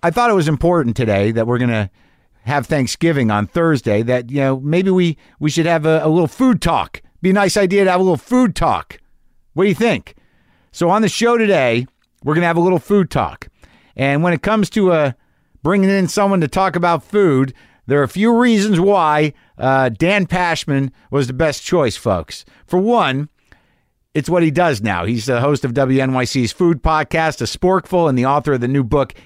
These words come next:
Eat More Better, How to Make Every Bite More Delicious. But also, people, Dan has been getting in my face with his opinions about food and other things for more than a decade. All right?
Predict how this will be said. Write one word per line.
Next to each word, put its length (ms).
Eat 240
More 220
Better, 480
How 140
to 80
Make 260
Every 300
Bite 300
More 180
Delicious. 420
But 160
also, 380
people, 560
Dan 320
has 120
been 160
getting 300
in 100
my 240
face 640
with 140
his 180
opinions 480
about 320
food 420
and 160
other 220
things 500
for 80
more 220
than 140
a 60
decade. 680
All 80
right? 280